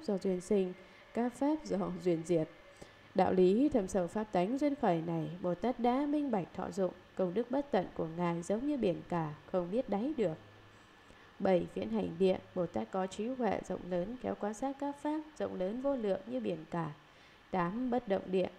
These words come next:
Hay thị hiện Phật sự rộng lớn trang nghiêm, Bồ Tát dùng thân bất động mà đến khắp pháp giới, phổ độ chúng sinh, đắc được vô lượng công đức thế gian,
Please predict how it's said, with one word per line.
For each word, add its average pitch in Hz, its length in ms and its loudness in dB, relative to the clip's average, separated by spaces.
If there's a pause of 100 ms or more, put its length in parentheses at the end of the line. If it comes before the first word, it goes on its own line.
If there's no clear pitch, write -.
(260)
Hay 185 240 2
thị 196 160 0
hiện 190 200 -2
Phật 180 220 -6
sự - 200 -4
rộng 175 180 -4 (100)
lớn 185 340 -2
trang 180 240 -6
nghiêm, 175 220 0 (340)
Bồ 208 140 0
Tát 302 240 0
dùng 175 180 -2 (100)
thân 185 200 -4
bất 240 180 -2
động 190 180 0 (380)
mà 175 160 -2
đến 170 200 -2
khắp 233 160 -6
pháp 220 280 -6
giới, 220 420 0 (140)
phổ 175 200 0
độ 175 120 -2 (100)
chúng 190 160 -8
sinh, 262 360 0
đắc 269 160 -4
được 180 220 -4
vô 226 120 -2
lượng 196 260 -4
công 240 200 -4
đức 285 240 -2
thế 208 140 -4
gian, 247 300 -4